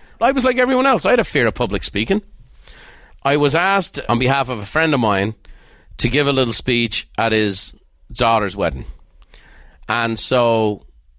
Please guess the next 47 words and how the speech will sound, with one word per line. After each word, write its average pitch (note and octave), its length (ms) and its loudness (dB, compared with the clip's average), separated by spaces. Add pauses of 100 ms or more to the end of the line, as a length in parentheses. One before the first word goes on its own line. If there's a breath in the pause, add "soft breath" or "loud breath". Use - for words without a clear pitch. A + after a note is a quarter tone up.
I A2+ 480 0 (280)
put F3+ 220 0
together C#3 400 0
a B2 60 0
few B2+ 260 0
things. G#2+ 560 -2 (180)
Being D3+ 220 2
Irish, D3+ 340 0
I B2+ 160 -2
could - 160 -4
always F3 180 2
tell C3+ 200 0
a G#2+ 40 -2
joke, G2 460 -2 (640 soft breath)
and A2 460 -2
I A#2+ 80 -2
could C3+ 160 0
always C#3 300 0
sing A#2+ 240 0
a G#2 40 0
song. A2+ 480 0 (640 soft breath)
So D#3 400 2
I D#3 180 2
did D3+ 220 -2
this. G#3+ 460 0
I G#2 400 2 (220)
told A2+ 240 2
a A#2 40 -2
few A#2+ 180 0
jokes. F3 520 -2 (400 soft breath)
I A2+ 140 2
sang C#3 340 0
a C3+ 40 2
little C3 220 -2
song C3+ 360 0
that B2+ 120 0
I B2+ 80 2
made B2+ 280 2
up, F#3+ 240 0 (420)
and D3 120 2
then C3+ 100 0
I B2+ 60 0
had C3+ 160 -2
a - 40 -4
point C#3 340 -2
to C3+ 160 2
it, B2 140 -2